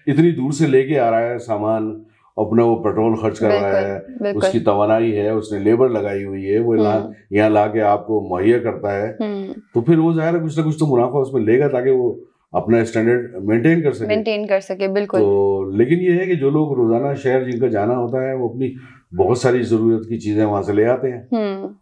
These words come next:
Speaker 1: और मिसाल के तौर पर मैं खुद हूँ, मैं ग-, गोश्त बाहर लेने जाता हूँ, मैं कराची से लाता हूँ गोश्त।
Speaker 2: हम्म, हम्म।
Speaker 1: हफ्ते दस दिन के अंदर मैं एक चक्कर लगाता हूँ और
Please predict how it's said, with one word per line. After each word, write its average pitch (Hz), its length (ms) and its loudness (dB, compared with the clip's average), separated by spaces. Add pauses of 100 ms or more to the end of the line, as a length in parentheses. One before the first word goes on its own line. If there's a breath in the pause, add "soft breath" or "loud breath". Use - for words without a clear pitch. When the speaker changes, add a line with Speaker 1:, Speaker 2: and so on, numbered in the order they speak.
(140)
Speaker 1:
और 80 480 0
मिसाल 87 340 0
के 113 60 4
तौर 110 120 2
पर 117 100 2
मैं 104 220 2
खुद 113 200 2
हूँ, 135 480 -6 (100)
मैं 90 240 0
ग-, 82 360 -2
गोश्त 98 260 2
बाहर 110 200 2
लेने 147 220 0
जाता 117 220 0
हूँ, 113 80 -2
मैं 98 100 -4
कराची 98 220 -4
से 143 100 -4
लाता 127 240 0
हूँ 117 100 -2
गोश्त। 104 260 -2
Speaker 2:
हम्म, 196 380 -2 (340)
हम्म। 185 220 0
Speaker 1:
हफ्ते 147 240 2
दस 101 160 4
दिन 107 200 0
के 107 60 2
अंदर 101 160 0
मैं 104 140 0
एक 98 100 -4
चक्कर 110 220 0
लगाता 98 360 2
हूँ 113 160 0
और 85 300 -6